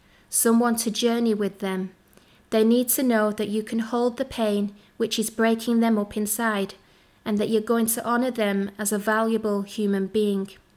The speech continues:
Anyone who feels shame and self-hate needs a person to show them understanding, to listen,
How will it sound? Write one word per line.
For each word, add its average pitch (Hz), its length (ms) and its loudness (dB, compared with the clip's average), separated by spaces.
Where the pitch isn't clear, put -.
Anyone 269 500 0
who 269 180 -2
feels 247 280 2
shame 220 640 0
and 214 100 -2
self-hate 226 840 -2
needs 226 220 2
a 247 40 -4
person 240 440 -2
to 220 120 -2
show 226 280 0
them 214 180 0
understanding, 214 880 -2
to - 120 0
listen, 233 640 0